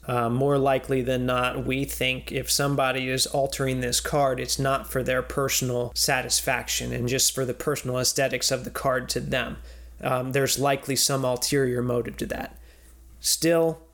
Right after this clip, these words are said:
you need to make up your mind for yourself there. I'm not going to tell you what to think. Um, in addition to changing something on the card physically, I've also seen people try to control or establish the price that a certain card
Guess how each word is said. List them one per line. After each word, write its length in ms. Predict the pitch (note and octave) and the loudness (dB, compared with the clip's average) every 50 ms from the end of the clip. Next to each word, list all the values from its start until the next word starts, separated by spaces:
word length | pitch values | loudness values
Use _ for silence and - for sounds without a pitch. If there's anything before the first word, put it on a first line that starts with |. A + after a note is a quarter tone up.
| - - - - - | -20 -20 -20 -14 -10
you 240 | - C3+ C3+ D#3+ F3 F3+ | -6 -2 2 2 4 4
need 160 | E3+ D#3+ D3 | 4 2 2
to 60 | D3 | 0
make 220 | C#3+ C#3+ C#3 C#3+ | 2 0 0 2
up 200 | D3 C#3 C3+ - | 0 -2 -2 -2
your 120 | C3+ C3+ B2+ | -4 -2 0
mind 280 | B2+ B2 B2 B2 B2 | 0 0 0 -2 -2
for 140 | - - - | -4 -4 -4
yourself 540 | A#2 A#2 A#2+ A#2 - - - - - - - | -2 -2 0 2 2 2 2 0 -2 -6 -8
there. 220 | - B2 A#2+ - - | -10 -8 -8 -6 -4
I'm 160 | C3 C3 C3+ | -2 0 0
not 220 | C3+ B2+ B2 C3+ | 0 0 -2 -2
going 180 | C3 C3 B2 B2 | -2 -2 0 -2
to 40 | B2 | -2
tell 240 | A#2+ - - B2+ B2 | -2 -2 0 0 0
you 160 | A#2+ A#2+ A#2+ | 0 -2 -2
what 220 | B2 C3 - - - | -2 -2 -2 -4 -6
to 80 | - | -8
think. 420 | - - C3+ - - - - - - - - - - - - - - - - - - - - - | -8 -8 -10 -10 -10 -12 -14 -16 -16 -18 -18 -18 -16 -16 -16 -16 -18 -18 -18 -18 -18 -16 -6 0
Um, 380 | C#3+ C#3 C#3 C3+ C3 C3+ C3 - - - _ - - - - - - - - - | 2 2 2 2 2 0 -4 -10 -14 -20 _ -20 -20 -20 -20 -20 -20 -20 -8 -4
in 140 | - D#3 C#3+ | -2 0 0
addition 640 | C3+ C3 - D#3 E3 F#3 F3+ - - F3+ E3+ E3+ D#3+ | 0 0 2 2 4 4 4 4 4 4 2 2 2
to 560 | - - - D#3+ D#3 D#3 D3+ D3+ D3+ D3 D3 | 2 2 2 4 4 4 4 4 4 2 2
changing 480 | C#3+ - - E3+ D#3+ D#3+ D#3 C#3+ D3+ D3 | 2 0 0 0 0 0 0 0 2 2
something 420 | - - D#3 D3 C#3+ - D3+ C#3+ | 2 2 2 2 0 0 0 0
on 140 | C#3 C#3 C3+ | 0 0 0
the 80 | C3+ | -2
card 340 | C3+ - - D3 C#3 C3+ C3 | -4 -2 -2 0 0 0 -2
physically, 720 | - - E3 D#3+ C#3 C3+ B2+ - - - - - - - - - - - - - - - - - - - - - - - - - | 0 0 2 2 2 0 -2 -2 -6 -8 -8 -8 -10 -14 -16 -16 -16 -16 -18 -18 -18 -18 -16 -16 -16 -16 -16 -16 -16 -10 -6 -4
I've 140 | C3 B2 C3 | -2 2 2
also 320 | D3 D#3+ D#3+ - E3 D#3+ | 2 2 2 2 2 2
seen 300 | D3+ - - D#3+ D#3 D3 | 2 2 2 2 2 0
people 320 | - - D3+ D3 - C#3+ | 0 0 -2 -2 -2 -4
try 260 | C#3+ - - D3+ D3 C#3+ | -2 -2 0 0 0 0
to 220 | - - C#3+ C3+ | -2 -2 -2 -2
control 680 | - - C#3+ C3+ - - - D#3 D#3 D#3 D#3+ D#3+ D#3 C#3+ | -2 -4 -4 -2 -2 2 4 6 6 8 8 6 6 4
or 80 | C3+ | 4
establish 600 | C3 B2 - - - C#3+ C#3+ C#3+ C#3+ C#3+ C3+ - | 2 0 0 2 2 2 2 2 0 0 0 0
the 80 | - A#2+ | -2 -2
price 360 | - - C#3+ C#3 C3+ - - | -2 0 0 0 2 2 2
that 160 | - C#3 C3+ - | 2 2 2 2
a 40 | |
certain 400 | - - - C#3 C3 C3+ C3+ B2+ | 2 2 2 0 0 -2 -4 -4
card 340 | - - C#3+ C3 C3 C3 - | -2 -2 -2 -2 -2 -4 -6